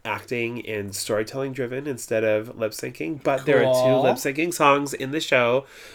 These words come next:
Speaker 1: Uh, it'll be May tenth at six thirty at the Duplex. Uh, so please come. Y'all are invited. Tickets are fifteen dollars online and twenty dollars at the door.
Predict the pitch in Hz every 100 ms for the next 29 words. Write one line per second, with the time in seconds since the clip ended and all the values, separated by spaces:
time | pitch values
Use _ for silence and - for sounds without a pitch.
0 | - 120 120 123 131 127 120 117 135 -
1 | 127 135 127 120 - 127 113 - 113 110
2 | 135 120 123 117 107 - 120 147 - -
3 | - 120 113 107 110 113 139 - 113 110
4 | 135 139 - - 113 104 107 107 110 101
5 | 123 135 139 - - 113 107 107 110 117
6 | - 120 117 113 - 117 113 120 156 143
7 | 110 107 127 120 117 117 113 113 113 113
8 | 107 131